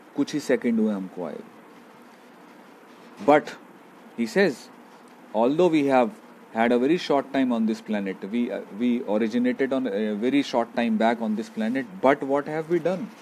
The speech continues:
किया क्या है हमने? We have, in a short amount of time, we have managed to create quite a ruckus. So what have humans done? Important phrase you have to re-,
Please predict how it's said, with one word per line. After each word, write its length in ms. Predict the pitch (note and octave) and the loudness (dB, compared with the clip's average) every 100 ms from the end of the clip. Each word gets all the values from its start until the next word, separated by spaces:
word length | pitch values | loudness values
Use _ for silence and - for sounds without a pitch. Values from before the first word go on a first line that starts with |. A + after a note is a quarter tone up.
| - - - - - - - | -20 -20 -20 -20 -18 -14 -10
किया 220 | C#3 D#3 F#3 | 2 4 6
क्या 180 | F#3 | 4
है 60 | E3+ | 4
हमने? 280 | B2 G#2+ E2 - - - - - - - | 4 2 -2 -10 -20 -20 -20 -20 -20 -6
We 100 | A#2+ D3 | 0 4
have, 300 | D3+ C#3+ A2+ B2 | 6 4 4 2
in 80 | C3+ C3 | 6 6
a 160 | B2 - | 6 2
short 340 | - C#3 D3+ | -2 -2 -2
amount 320 | E3 D#3+ D#3+ D#3+ | -2 -2 2 2
of 100 | D#3 | 2
time, 220 | D#3 D#3 D3+ | 0 -2 -2
we 40 | C#3+ | -6
have 140 | C#3 C3+ | -6 -2
managed 340 | B2+ C3 - C3+ | 0 0 -2 -8
to 40 | |
create 400 | - B2 C3+ C3 A#2+ | -8 0 0 2 6
quite 240 | A2 A2 | 6 6
a 60 | B2+ | 2
ruckus. 440 | C3 C3 G3 F3+ - - - - - - - - - - - - - - - - - - | 0 0 0 0 -6 -10 -12 -16 -20 -20 -20 -20 -20 -20 -20 -20 -20 -20 -20 -20 -20 -6
So 140 | - C3+ | 4 6
what 140 | F3 | 6
have 140 | G#3 F3 | 6 2
humans 340 | E3+ E3 C#3+ | 0 0 2
done? 200 | B2 G#2 F2 - - - - - - - - - - | 4 2 0 -14 -20 -20 -20 -20 -20 -20 -20 -20 -8
Important 540 | G#2 A2+ B2+ C3+ C#3+ | -4 4 4 4 0
phrase 260 | - C3 B2 | 6 6 8
you 100 | A#2+ A#2+ | 6 4
have 100 | A2+ | 2
to 100 | A2+ | 0
re-, 280 | A2+ - | 0 -2